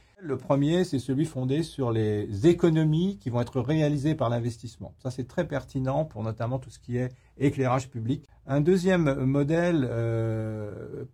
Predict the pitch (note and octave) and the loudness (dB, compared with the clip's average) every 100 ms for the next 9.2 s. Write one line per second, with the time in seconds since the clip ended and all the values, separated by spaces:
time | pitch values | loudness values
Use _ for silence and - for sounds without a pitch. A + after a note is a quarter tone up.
0 | _ D#3+ E3+ E3 D#3 D3+ D#3+ F#3+ G3+ G#3+ | _ 0 0 2 2 4 4 4 2 0
1 | G#3 B2 B2+ - D3+ F3 - D#3 B2 G#2+ | 0 2 0 -2 -2 0 2 2 2 0
2 | A#2+ - - A#2+ C#3+ C3+ E3+ B2+ A#2 A#2+ | -6 -8 -4 -2 0 0 2 4 4 6
3 | D#3 E3 D#3+ D#3 C#3 C3 - D#3+ E3 A2+ | 6 4 2 0 -2 -2 -2 -2 0 0
4 | A2 A2 D3+ D3+ E3 E3+ C#3 C3 C3 A#2 | 0 2 4 4 2 0 0 -2 -4 -14
5 | - _ F#2+ G2 A#2+ A2+ A2 - G#2+ F#2+ | -16 _ -20 -12 -10 -10 -14 -8 -6 -6
6 | F#2 _ _ _ - G2+ G2 F2 G2+ G2+ | -8 _ _ _ -10 -6 -4 -6 -8 -4
7 | A#2 A2+ C#3+ C3 - G#2+ G2+ G2+ G2 G2+ | -4 -2 -6 -6 -6 -6 -4 -4 -4 -4
8 | G#2 B2 A2+ - D#3 F3 F3 D#3 - C#3+ | -2 0 0 0 0 2 0 -2 -2 0
9 | G3 D#3+ | 2 2